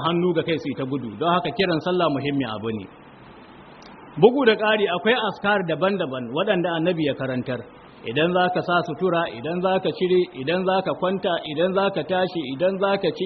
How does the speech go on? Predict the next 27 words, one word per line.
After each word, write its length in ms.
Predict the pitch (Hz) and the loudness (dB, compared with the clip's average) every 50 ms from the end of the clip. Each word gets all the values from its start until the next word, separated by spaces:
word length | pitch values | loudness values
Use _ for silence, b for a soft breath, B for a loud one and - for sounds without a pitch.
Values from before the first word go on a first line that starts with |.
| 175 156 | -2 -2
idan 200 | 143 147 175 190 180 | -2 0 -2 -2 2
za 160 | 196 202 202 | 2 2 2
ka 100 | 202 185 160 | 2 -2 -4
sha, 200 | - 180 180 185 - - - B B B B B B | -2 -2 -2 -2 -4 -6 -16 B B B B B B
idan 240 | 143 143 175 190 196 | 2 4 4 4 6
za 160 | 196 202 202 | 4 2 2
ka 100 | 202 202 | 0 -2
sadu 280 | - - 180 170 180 202 | -2 0 0 2 2 2
da 100 | 190 190 | 2 2
iyalinka, 580 | 160 160 170 185 190 202 190 185 170 - - 196 175 | 0 2 2 2 2 2 2 0 -2 -2 -4 -2 -2
idan 240 | 165 175 202 208 | 0 0 0 0
za 160 | 190 208 202 208 | 0 2 2 2
ka 100 | 202 190 | 2 2
yi 120 | 190 196 | 2 2
menene, 420 | 196 190 180 175 196 208 190 185 185 - - - - - - - - 160 | 2 0 -2 -2 -2 -2 -2 -4 -6 -8 -12 -20 -20 -20 -20 -16 -8 0
duka 240 | 147 247 247 254 208 | 0 4 4 4 4
ga 160 | 185 185 170 160 - | 4 2 0 2 2
sunan. 320 | 196 202 202 202 202 202 - - - - - - - - - - - - - - - - - - - - - - - - - - - - - - - - - - - - - - | 0 0 2 0 -2 -4 -8 -16 -20 -20 -20 -20 -20 -20 -20 -20 -20 -20 -20 -20 -20 -20 -20 -20 -20 -20 -20 -20 -20 -20 -20 -20 -20 -20 -20 -20 -20 -20 -20 -20 -20 -20 -14 -4
Wani 220 | 139 143 185 208 214 | 0 2 4 4 4
zai 140 | 208 202 175 | 4 2 0
ce, 120 | - 190 - - | -2 -4 -4 -4
"To, 80 | 160 | -2
ai 160 | 143 190 208 | 0 0 2
ni 160 | 226 226 233 226 | 2 2 2 2
ban 280 | 175 180 160 156 147 147 | 0 0 0 0 0 0
ga 120 | 170 160 - | 0 0 0
aljannu 480 | 170 165 147 131 123 147 131 135 156 | 0 -2 -2 -2 -2 0 0 2 2